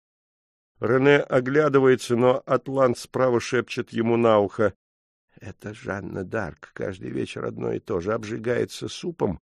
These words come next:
и обвиняет в этом всех вокруг». Оставив свой ужин недоеденным, учитель истории встает, вежливо прощается с остальными атлантами и уходит к себе.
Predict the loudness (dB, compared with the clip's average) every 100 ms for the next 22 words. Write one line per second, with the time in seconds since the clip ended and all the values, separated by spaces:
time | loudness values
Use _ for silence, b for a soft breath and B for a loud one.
0 | _ -2 -2 -2 -4 -2 0 -2 -4 -6
1 | -4 -4 -6 -10 -10 -8 -10 -10 -14 -16
2 | -20 _ _ _ _ _ _ _ _ _
3 | _ -2 -2 2 4 6 4 0 -2 0
4 | 0 -2 -6 0 2 4 4 4 4 2
5 | 2 2 0 -2 _ _ _ _ _ -10
6 | -8 -6 -4 -2 -2 0 2 4 2 2
7 | 0 2 2 0 0 2 2 0 0 -2
8 | -2 0 2 2 -2 -6 -6 -4 0 0
9 | 0 0 0 0 0 0 2 0 0 0
10 | -2 _ _ _ _ _ -8 -6 -6 -2
11 | 0 0 -2 -10 -4 0 0